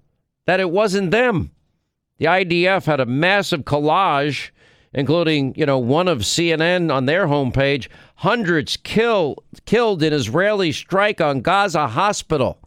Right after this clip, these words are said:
Palestinian officials say." Should they have fact-checked the Palestinian officials? And it go-, and I can keep going. Another C N N one. Israel accused of blasting hospital and school in Gaza.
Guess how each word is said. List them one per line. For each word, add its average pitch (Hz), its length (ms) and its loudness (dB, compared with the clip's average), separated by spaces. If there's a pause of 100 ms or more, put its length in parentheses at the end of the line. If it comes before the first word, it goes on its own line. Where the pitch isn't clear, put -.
(360)
Palestinian 190 840 0
officials 180 600 -2
say." 131 540 0 (800)
Should 147 180 -6
they 139 120 2
have 117 100 -2
fact-checked 127 560 -2
the 165 80 -8
Palestinian 180 640 0
officials? 208 600 -4 (640)
And 196 160 0
it 190 60 -2
go-, 180 100 0
and 170 180 0
I 170 60 0
can 165 160 -2
keep 185 220 0
going. 214 340 2
Another 180 260 0
C 170 240 0
N 147 100 0
N 127 300 0
one. 120 380 0
Israel 185 400 0
accused 196 500 -2
of 107 140 -2
blasting 160 480 0
hospital 160 580 0
and 113 100 -2
school 202 460 0
in 127 220 -2
Gaza. 165 500 0